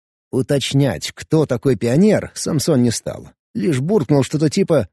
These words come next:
«Тебе же хуже». И в этот же момент один из пучков стрекозиных крыльев раскрылся, превращаясь в лопасти вертолёта.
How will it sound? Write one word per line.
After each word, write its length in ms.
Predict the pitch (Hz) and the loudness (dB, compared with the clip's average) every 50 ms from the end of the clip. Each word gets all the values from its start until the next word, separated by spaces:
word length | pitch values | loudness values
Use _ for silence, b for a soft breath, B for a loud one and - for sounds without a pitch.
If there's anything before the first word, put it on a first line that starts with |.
| _ _ _ _ | _ _ _ _
«Тебе 360 | - - - 50 - 101 117 | -16 -16 -12 -6 -4 -2 -2
же 160 | 117 113 123 110 | 0 0 -2 -2
хуже». 520 | - 143 139 139 101 78 65 57 - - _ _ _ _ _ _ | -2 -2 -2 -2 -2 -4 -8 -12 -12 -16 _ _ _ _ _ _
И 200 | - - 69 78 | -10 -6 -4 -2
в 60 | 85 113 | 0 2
этот 280 | 143 143 - 131 123 | 2 2 2 0 -2
же 140 | 101 113 131 | 0 0 2
момент 480 | 127 123 127 151 190 190 147 110 - 120 | 2 4 4 4 4 2 2 2 2 0
один 320 | 117 113 107 139 139 135 | 0 0 2 2 2 2
из 100 | 120 - | 0 0
пучков 500 | - 139 117 - - - 160 151 127 - | -2 -4 -4 -4 -2 0 2 2 2 0
стрекозиных 760 | - - - 135 127 - 139 131 113 135 143 135 123 - - | -4 -4 -4 -4 0 0 0 0 2 2 2 2 0 -2 -2
крыльев 540 | - 190 220 202 120 85 76 - - - - | -4 -2 0 0 0 -2 -4 -8 -10 -10 -6
раскрылся, 760 | 170 185 170 - - 233 233 220 165 - - - - - - | -4 -4 -4 -2 -2 0 2 2 2 0 -2 -8 -10 -14 -10
превращаясь 720 | - 156 190 185 196 190 151 - - 190 185 175 147 - - | -4 -4 -2 0 0 0 0 2 2 2 4 4 2 2 2
в 60 | 165 | 2
лопасти 440 | 180 170 143 - 147 127 - - 147 | 2 2 2 2 2 -2 0 0 -2
вертолёта. 680 | 123 131 - - 120 95 64 52 - - 50 - - | -2 -2 -2 -2 -4 -4 -4 -6 -10 -12 -12 -14 -14